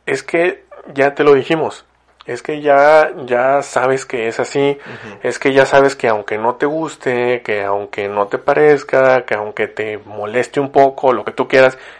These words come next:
Speaker 1: esto tiene que ser así,
Speaker 2: Ujú.
Speaker 1: de que es que no quiero y es que esto y lo otro. Entonces, te digo, no era, no era una cara de molestia o de no lo quiero hacer, o sea, sino era una cara de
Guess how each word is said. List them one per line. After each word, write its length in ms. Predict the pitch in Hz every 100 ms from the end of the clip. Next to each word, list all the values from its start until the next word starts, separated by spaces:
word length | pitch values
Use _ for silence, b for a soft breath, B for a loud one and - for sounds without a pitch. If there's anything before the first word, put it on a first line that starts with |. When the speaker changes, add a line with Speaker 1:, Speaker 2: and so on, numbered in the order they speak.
| B
Speaker 1:
esto 320 | 139 135 143
tiene 220 | - 127
que 80 | 123
ser 160 | - 113
así, 240 | 113 143
Speaker 2:
Ujú. 600 | 135 135 - - 113 110 104 _
Speaker 1:
de 120 | -
que 120 | - 127
es 100 | 127
que 100 | 123
no 160 | 123 -
quiero 560 | 139 156 156 156 147
y 80 | 123
es 100 | 110
que 80 | -
esto 160 | -
y 20 | 131
lo 100 | 135
otro. 140 | 135
Entonces, 500 | - 127 123 151 131
te 80 | 131
digo, 180 | 127 123
no 180 | 127 139
era, 440 | 151 160 151 - B B B B B
no 180 | 131 143
era 140 | 156 175
una 160 | 180
cara 180 | - 160
de 60 | 180
molestia 500 | 143 123 135 - 156
o 40 |
de 100 | 131
no 140 | 123 131
lo 120 | 143
quiero 200 | 131 123
hacer, 280 | 117 135 120
o 60 | -
sea, 180 | 120 110
sino 280 | 127 123
era 160 | 120 131
una 240 | 139 143 147
cara 260 | 135 143
de 320 | 151 131 117